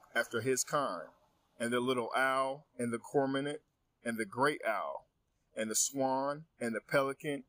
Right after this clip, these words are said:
and the gyre, and the gyre eagle, and the stork, the heron after her kind,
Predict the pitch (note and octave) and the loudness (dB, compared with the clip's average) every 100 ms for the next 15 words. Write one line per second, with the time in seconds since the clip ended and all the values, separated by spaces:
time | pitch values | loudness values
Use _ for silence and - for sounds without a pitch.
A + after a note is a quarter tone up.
0 | _ A#2+ A2 G#2 G#2 B2+ C#3+ D3 - E2 | _ -8 -6 -6 -4 0 0 0 -4 -16
1 | - A#2 A2 G2 B2+ C#3+ D3+ D3 C#3+ F3 | -8 -6 -6 -2 0 2 -2 -4 -4 -4
2 | D3 F2 - _ _ _ _ _ _ _ | -4 -10 -10 _ _ _ _ _ _ _
3 | - A#2+ A2+ - - C#3 C#3+ - _ _ | -2 -2 0 -2 0 0 0 -4 _ _
4 | _ _ - A#2 D3 C#3+ C#3 C#3 C#3 D3 | _ _ -4 -2 2 2 2 0 0 0
5 | B2+ B2+ A#2+ A2+ B2 - D#3+ D3+ A2 F2 | -2 0 -4 2 2 2 0 2 0 -6